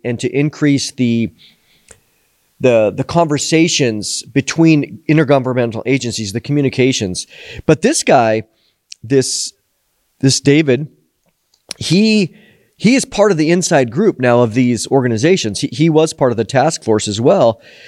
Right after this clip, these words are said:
So here you have now people that, uh, this guy's a, a career veteran. He's a career, a military guy. And he gets assigned to be a part of these task force to research. And, and now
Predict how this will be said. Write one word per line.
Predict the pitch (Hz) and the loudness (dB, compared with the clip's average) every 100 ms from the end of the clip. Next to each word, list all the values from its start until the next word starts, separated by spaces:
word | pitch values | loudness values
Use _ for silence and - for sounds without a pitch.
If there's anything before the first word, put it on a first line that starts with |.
| - | -10
So | - 170 | -2 0
here | 185 | 0
you | 294 240 | 0 2
have | 180 151 | 2 2
now | 151 143 139 _ _ | 2 2 0 _ _
people | - 220 220 | -4 0 2
that, | 151 135 - | 4 2 0
uh, | 120 107 107 | -2 0 0
this | 175 | -2
guy's | - 165 131 | 2 0 0
a, | - | -6
a | - 113 | -4 -6
career | - 139 160 180 170 156 - | -2 0 2 2 -2 -8 -12
veteran. | 104 113 - 117 143 139 | 0 0 0 -8 -8 -12
He's | 110 110 | -10 -10
a | |
career, | - 117 123 113 | -4 -2 0 -2
a | 104 | -2
military | 110 104 104 98 92 | -2 -2 0 0 0
guy. | 90 113 - - - - - _ _ _ _ 139 | 0 -2 -4 -20 -20 -20 -20 _ _ _ _ 2
And | 143 131 113 - _ _ _ _ _ _ _ | 2 2 -2 -12 _ _ _ _ _ _ _
he | - 185 185 | -2 0 2
gets | 131 170 - - | 2 0 0 -4
assigned | 143 - - 277 190 117 127 156 - _ _ _ _ _ - | -2 0 0 2 2 0 -2 -6 -14 _ _ _ _ _ -4
to | 156 | 0
be | 160 | 2
a | 170 | 2
part | - 147 151 | 2 0 2
of | 135 | 0
these | 135 131 - | -2 -2 -4
task | 165 185 - - | -2 -2 -4 -4
force | 120 110 - | -2 -2 -4
to | - | -4
research. | 117 151 196 - 92 - - - _ _ _ - - - - | 0 0 0 -2 -4 -6 -10 -12 _ _ _ -20 -20 -20 -2
And, | 123 113 - | 0 0 -2
and | 127 - | -2 2
now | 214 208 107 _ | 2 2 0 _